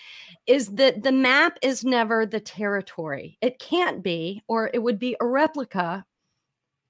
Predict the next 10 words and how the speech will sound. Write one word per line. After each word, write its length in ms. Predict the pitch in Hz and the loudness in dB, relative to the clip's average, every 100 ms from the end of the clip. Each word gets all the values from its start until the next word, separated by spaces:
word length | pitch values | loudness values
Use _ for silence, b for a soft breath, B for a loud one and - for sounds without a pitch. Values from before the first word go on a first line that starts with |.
| _ | _
of 240 | 240 247 202 | 2 2 2
the 100 | 247 | -2
territory. 840 | - 285 294 269 - - - - | -2 -2 -2 -4 -8 -12 -12 -4
It, 180 | 233 - | -2 0
it's 320 | 247 - - 226 | -2 -4 -8 0
gotta 420 | 254 302 320 330 | 6 6 6 2
be 380 | 240 240 240 220 | 0 0 0 -2
a 80 | 214 | -4
reduction, 840 | 208 196 190 185 - - - - - B B B B B - | -4 -4 -6 -8 -10 -14 -14 -18 -20 B B B B B -6
right? 300 | 208 208 | -4 -4